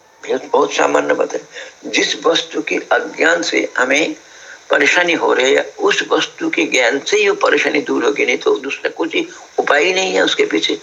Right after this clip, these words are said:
अज्ञान के कारण यदि हमें धर्म, धर्म और फल भोगना पड़ता है,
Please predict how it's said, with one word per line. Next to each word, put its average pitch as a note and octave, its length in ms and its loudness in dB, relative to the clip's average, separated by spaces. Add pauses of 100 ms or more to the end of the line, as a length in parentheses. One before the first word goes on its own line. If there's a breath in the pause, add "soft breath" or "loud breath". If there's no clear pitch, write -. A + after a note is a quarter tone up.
(460 loud breath)
अज्ञान D3+ 500 0
के F3+ 180 0
कारण C3+ 500 2 (180)
यदि - 280 0
हमें B2 380 0 (460 loud breath)
धर्म, C3 520 0
धर्म - 500 2 (240)
और C3 120 2
फल - 400 2 (340 loud breath)
भोगना A#2 320 2
पड़ता - 380 -2
है, - 120 0